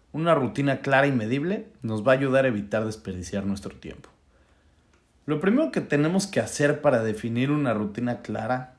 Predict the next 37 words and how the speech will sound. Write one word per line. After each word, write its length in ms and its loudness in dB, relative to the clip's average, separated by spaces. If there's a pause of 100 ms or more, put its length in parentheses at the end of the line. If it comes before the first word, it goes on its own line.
y 140 -4
antes 320 0
de 60 0
diseñar 540 -2
un 200 -4
plan 500 -4
para 220 -8
ello, 300 -4 (640)
es 160 0
definir 460 4
y 100 -4
tener 400 0
claro 460 2 (200)
cuál 300 6
es 80 0
nuestro 400 -4
plan 200 -2
de 100 -2
vida. 340 -10 (960)
¿Qué 180 4
queremos 460 4
lograr 320 4
en 120 0
nuestras 380 -4
vidas? 480 -4 (300)
Y 220 2 (420)
lo 200 4
más 280 4
importante 840 -4 (140)
es 100 -8
que 100 -8
sepamos 460 -2
por 400 0
qué 240 2
queremos 420 -2
lograr 380 -6
eso. 220 -18